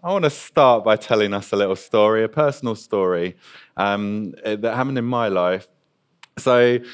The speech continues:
this is way back when, just a few years ago, when I was nineteen. And, um, yeah, thank you very much.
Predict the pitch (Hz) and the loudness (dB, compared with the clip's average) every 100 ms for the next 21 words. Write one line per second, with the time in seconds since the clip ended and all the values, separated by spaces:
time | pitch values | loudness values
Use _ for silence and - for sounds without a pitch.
0 | - - 147 143 131 - 113 139 139 131 | -8 -4 0 -2 -4 -6 0 2 2 2
1 | 120 110 98 92 117 - 117 110 113 156 | 0 0 -2 -2 -4 -4 0 0 -2 -6
2 | 170 156 110 101 92 90 90 98 123 131 | -2 0 0 -2 -4 -2 0 -2 -2 -2
3 | 123 107 104 104 104 - 76 76 80 _ | -4 -4 -4 -4 -6 -8 -10 -10 -16 _
4 | _ _ _ _ _ - 98 101 104 104 | _ _ _ _ _ -8 -2 0 0 2
5 | 113 107 107 101 - - - - - - | 4 4 2 -6 -12 -20 -20 -20 -20 -20
6 | - - 82 78 80 98 92 - 87 90 | -20 -12 -6 -4 -4 -4 -6 -6 -2 0
7 | 87 90 90 - | 0 -2 -4 -6